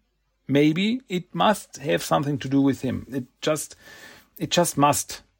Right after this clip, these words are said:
But yeah, we definitely know that these are not the turtles we know, but Kara does know. She's, she sees a turtle swinging a nunchaku,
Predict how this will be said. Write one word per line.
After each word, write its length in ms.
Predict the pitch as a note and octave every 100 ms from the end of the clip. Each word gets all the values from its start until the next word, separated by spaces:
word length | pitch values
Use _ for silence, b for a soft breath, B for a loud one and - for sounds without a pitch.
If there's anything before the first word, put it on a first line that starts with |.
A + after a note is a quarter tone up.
| _ b b b b b b _ -
But 300 | D#3 D#3 -
yeah, 300 | - G#3+ E3 A#2+
we 80 | D3
definitely 360 | G3 D3+ F3 D3+
know 320 | D3+ E3+ F3+
that 280 | D#3 C#3+ -
these 320 | C#3 E3 F#3+
are 220 | - C#3+ D3+
not 360 | D3 D#3 - -
the 80 |
turtles 360 | B2 C#3 D3+ C3+
we 80 | B2
know, 360 | E3 D#3+ C#3 B B B
but 240 | C#3+ -
Kara 580 | - - G3+ A3 D3 - _ _ _ _ _ _ _ _ _
does 200 | - B2+
know. 260 | D#3 F#3+ F3+
She's, 540 | B2 D#3 - - -
she 100 | -
sees 340 | C#3 - A#3 G3+
a 80 | D3+
turtle 400 | - G3 G3 F3+
swinging 480 | - D#3 A3+ G3+
a 40 | F3
nunchaku, 720 | D#3+ C#3+ D3 F#3 G3 G3 F#3